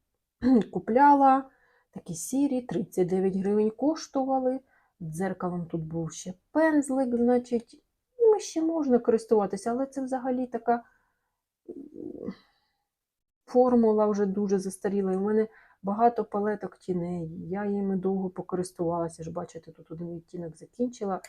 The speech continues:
Ну, мені вже це не потрібно, тому буду позбавлятися, тим паче користувалася. Ну, бачите, воно так в грязь уходить.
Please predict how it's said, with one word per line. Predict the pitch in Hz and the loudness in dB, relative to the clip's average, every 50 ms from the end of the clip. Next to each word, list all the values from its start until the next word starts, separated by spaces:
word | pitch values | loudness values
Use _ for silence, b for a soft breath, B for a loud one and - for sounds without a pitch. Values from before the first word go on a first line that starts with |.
| B B B B B B | B B B B B B
Ну, | - 294 - - | -6 -4 -2 0
мені | 220 226 247 277 269 | 2 4 4 4 4
вже | 226 220 220 | 6 4 4
це | 220 - 220 214 | 4 2 -2 0
не | 202 196 190 | 0 -2 -2
потрібно, | - - - - - - - - 165 160 - - - | -4 -6 -10 -6 -4 -4 -4 -4 -4 -4 -4 -4 -2
тому | - - 208 240 240 - - - - | -2 -2 2 4 4 4 4 4 4
буду | 214 208 180 180 - - | 2 2 2 2 0 2
позбавлятися, | 185 170 165 - - 185 196 - 370 415 415 415 - 294 294 - - 262 262 262 _ _ _ _ _ _ _ _ _ _ _ _ | 0 0 -4 -4 -8 -8 -6 0 2 2 2 2 2 -2 -2 0 0 0 0 0 _ _ _ _ _ _ _ _ _ _ _ _
тим | - 185 185 | -8 -6 -4
паче | 180 220 247 269 - - 170 | 0 2 2 2 0 -4 -8
користувалася. | - - 170 165 165 165 - 185 180 190 196 185 190 - - | -6 -6 -6 -6 -6 -8 -8 -6 -4 -4 -4 -4 -6 -6 -6
Ну, | 403 415 370 302 | -4 -2 0 2
бачите, | 277 277 277 - 214 - - 185 | 0 0 0 0 -4 -2 0 0
воно | 180 196 214 233 240 | 0 0 0 0 0
так | 240 233 220 - - 156 | -2 -4 -8 -10 -12 -14
в | 160 160 | -12 -10
грязь | 151 180 202 226 240 220 220 - | -6 -2 0 2 2 0 0 -4
уходить. | 202 - - - 196 196 196 180 180 180 185 | -8 -10 -8 -4 -2 -2 -2 -2 -2 -4 -6